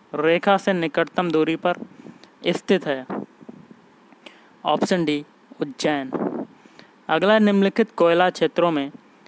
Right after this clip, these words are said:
किसका कोयला भंडार सर्वाधिक है? तो ऑप्शन ए, झरिया। निम्नांकित युग्मों में से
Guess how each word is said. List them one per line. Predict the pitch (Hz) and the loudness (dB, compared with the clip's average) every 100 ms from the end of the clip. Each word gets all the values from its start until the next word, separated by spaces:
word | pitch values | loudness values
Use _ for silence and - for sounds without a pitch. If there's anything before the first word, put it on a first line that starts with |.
| - - | -20 -6
किसका | - 196 - 220 | -2 -2 0 0
कोयला | 214 - 160 165 156 | 2 2 4 4 2
भंडार | 151 151 165 | 0 0 0
सर्वाधिक | 175 - 147 143 143 175 - | 0 0 2 2 0 -2 -2
है? | 147 151 - - - _ _ - _ _ - | -4 -6 -20 -20 -20 _ _ -20 _ _ -6
तो | - 156 156 | 2 4 6
ऑप्शन | 156 156 160 - 196 160 | 4 2 2 0 0 -2
ए, | 147 160 _ _ - | -4 -8 _ _ -8
झरिया। | 294 - 156 156 135 - - - - _ - - - - _ - | -6 -4 -2 0 0 -4 -12 -12 -12 _ -20 -20 -20 -20 _ -6
निम्नांकित | 180 196 202 202 202 247 208 | 0 4 4 4 2 2 2
युग्मों | 185 180 180 202 | 2 2 2 2
में | 170 | 2
से | 151 160 156 | 0 -2 -4